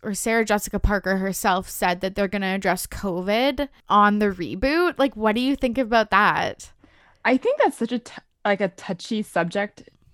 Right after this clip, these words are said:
Speaker 2: to take on because, I mean, obviously, covid has been hard. Like, I feel like we've been saying that, f-, like,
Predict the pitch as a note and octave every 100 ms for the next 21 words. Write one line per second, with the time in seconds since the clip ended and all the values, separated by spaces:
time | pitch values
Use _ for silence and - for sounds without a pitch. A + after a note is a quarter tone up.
0 | - - G#3 G3 F#3 B2+ - - - -
1 | G3 F#3+ - E3 F3+ G3+ C4 C4 A3+ A3
2 | G3 G3+ _ - _ _ - C#4+ D4 -
3 | C#4 D#4 D4+ D4+ D4+ D4 C#4 - _ _
4 | - D4+ D4 E4 E4+ B3 A#3 G3 D#3+ G2+
5 | - F3 G3 A#3+ B3+ B3+ C4 A#3 A#3 A3
6 | A3 G3 - - _ G#3 F#3 -